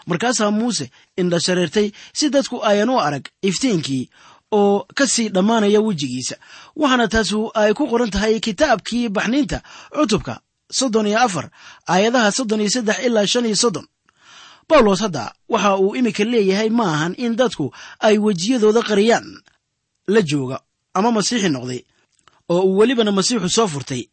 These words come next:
ayaan laga doonayn inuu indha shareerto, waayo waxa ay taasu muujinaysaa xorriyaddiisii uu ku helay Masiixa. Waa marka uusan indha shareerane. Markaana qofku ma ahan markii uu Ilaah baryayo iyo markii uu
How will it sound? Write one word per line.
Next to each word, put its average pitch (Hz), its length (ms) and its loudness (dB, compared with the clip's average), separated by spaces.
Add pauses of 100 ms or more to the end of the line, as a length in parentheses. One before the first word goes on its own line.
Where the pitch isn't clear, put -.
(540)
ayaan 220 300 4
laga 214 180 0
doonayn 220 440 0
inuu 214 280 -4
indha 135 220 -6
shareerto, 135 420 -8 (320)
waayo 233 340 2
waxa 240 200 0
ay 202 120 2
taasu 190 280 -2
muujinaysaa 202 600 -2
xorriyaddiisii 208 680 -2 (120)
uu 202 200 -2
ku 269 120 -2
helay 226 260 2 (400)
Masiixa. 185 600 -2 (880)
Waa 147 160 -2
marka 196 300 -2 (360)
uusan 214 400 -2
indha 190 200 -4
shareerane. 185 480 2 (400)
Markaana 214 340 2
qofku 233 280 0
ma 240 140 2
ahan 214 240 0
markii 151 340 0 (100)
uu 185 200 0
Ilaah 196 320 2
baryayo 214 480 2 (180)
iyo 214 180 2
markii 226 460 0
uu 190 280 2